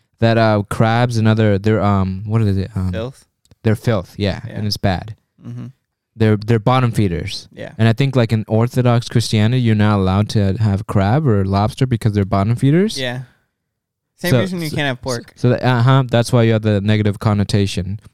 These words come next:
Speaker 1: And I think during this time, people were, there were some people were religious, some people weren't, you know? Anyway, um, of which she was afraid of and which had killed an acquaintance, Miss X,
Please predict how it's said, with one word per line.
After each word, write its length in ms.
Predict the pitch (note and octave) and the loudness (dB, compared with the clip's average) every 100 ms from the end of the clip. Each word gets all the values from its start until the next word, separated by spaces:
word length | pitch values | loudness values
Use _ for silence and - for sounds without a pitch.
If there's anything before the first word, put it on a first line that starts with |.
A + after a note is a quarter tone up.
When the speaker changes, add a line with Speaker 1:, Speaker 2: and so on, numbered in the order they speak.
| - | 0
Speaker 1:
And 100 | A2+ | 0
I 60 | |
think 260 | A#2 D3+ C#3 | 2 0 0
during 220 | A#2+ A#2+ | 2 4
this 180 | A#2 A#2 | 2 2
time, 240 | C#3 C#3 | 0 0
people 340 | D3 B2 C3 A#2+ | 0 -2 0 2
were, 280 | G#2+ G2+ A2 - _ _ _ _ _ _ _ _ _ | 2 0 -2 -8 _ _ _ _ _ _ _ _ _
there 80 | - | -2
were 40 | C#3+ | 0
some 180 | F#3+ | 2
people 200 | E3 C#3+ A2+ | 2 4 4
were 80 | |
religious, 320 | G#2 G#2 G2 - | 4 0 -2 -2
some 160 | A#2+ | 0
people 260 | A#2+ G#2+ F#2 | 0 0 -2
weren't, 320 | F2+ F2+ D#2+ - - | -2 -2 -4 -14 -6
you 80 | G2+ | -2
know? 220 | G2 A2+ - _ _ _ _ _ _ _ _ - | 0 -2 -10 _ _ _ _ _ _ _ _ 0
Anyway, 320 | B2 A#2 G2 | 2 2 2
um, 400 | G2 G2+ G2 F#2 G2 - _ _ _ _ _ _ | 2 2 0 -2 -6 -18 _ _ _ _ _ _
of 160 | D3 C#3 | 0 2
which 140 | F3+ | 0
she 180 | - F#3 | 0 2
was 140 | F#3 D#3 | 2 2
afraid 300 | D3+ D3 C#3+ | 0 2 2
of 140 | C3+ | 2
and 160 | B2 A#2 | 2 2
which 180 | A#2+ - | 0 0
had 240 | A#2+ A2 _ _ _ _ | -2 -2 _ _ _ _
killed 240 | - D#3+ E3+ | -2 0 2
an 100 | D3 | 0
acquaintance, 800 | A#2 F3 G#3 C#3+ G2 E2 - - - | 0 0 0 0 -2 -4 -10 -14 -4
Miss 320 | A#2 C#3+ D3 - | 2 2 2 -2
X, 460 | D3 G#2+ - - | -2 -2 -6 -10